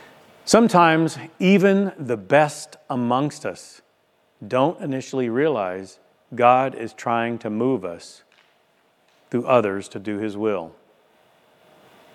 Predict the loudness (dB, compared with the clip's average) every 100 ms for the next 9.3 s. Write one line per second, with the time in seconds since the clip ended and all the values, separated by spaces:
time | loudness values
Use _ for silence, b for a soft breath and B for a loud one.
0 | _ -20 -20 -20 -20 -18 -14 B B 4
1 | 6 8 6 2 4 2 0 -4 -4 -2
2 | 2 2 2 0 4 4 4 -4 -20 _
3 | _ _ _ -8 0 2 2 0 -2 -2
4 | 0 0 2 4 4 2 0 0 -4 -8
5 | _ _ _ _ _ _ _ _ _ _
6 | _ _ _ _ _ _ _ _ _ _
7 | _ _ _ _ _ _ 0 4 6 6
8 | 4 2 0 0 -2 -2 -4 -6 -6 -6
9 | -10 -14 _